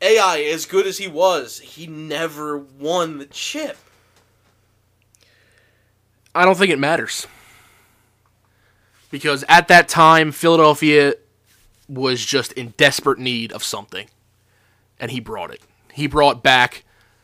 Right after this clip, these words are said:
Speaker 2: that winning way.
Speaker 1: And Dikembe Mutombo.
Speaker 2: And he brought Dikembe Mutombo, which was lit. And, you know, that's why people don't get mad when we, when we think of the two thousand one N B A Finals, because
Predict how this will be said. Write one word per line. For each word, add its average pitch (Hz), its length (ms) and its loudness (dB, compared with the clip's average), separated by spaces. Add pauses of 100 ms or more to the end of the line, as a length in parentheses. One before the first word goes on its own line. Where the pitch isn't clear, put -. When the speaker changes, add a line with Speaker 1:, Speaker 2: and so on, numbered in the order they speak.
(800)
Speaker 2:
that 117 360 -2 (360)
winning 123 540 -6 (580)
way. 107 420 -8 (2250)
Speaker 1:
And 139 160 -20
Dikembe 107 380 -18
Mutombo. 95 400 -20 (260)
Speaker 2:
And 107 80 -12
he 110 80 -14
brought - 220 -18
Dikembe - 260 -20
Mutombo, - 440 -20
which 95 180 -16
was 98 120 -20
lit. 87 240 -16 (1900)
And, 131 420 -2 (1300)
you 170 120 -2
know, 160 80 2
that's 170 220 2
why 208 140 6
people 196 280 -6
don't 156 180 -2
get 147 120 0
mad 131 360 -2
when 123 140 -8
we, 123 80 -8
when 127 200 -10
we 120 60 -10
think 123 200 -8
of 113 200 -8
the 117 60 -20
two 131 80 -6
thousand 117 200 -8
one 113 140 -10
N 117 120 -12
B - 80 -8
A 110 80 -10
Finals, - 340 -12
because 117 640 -10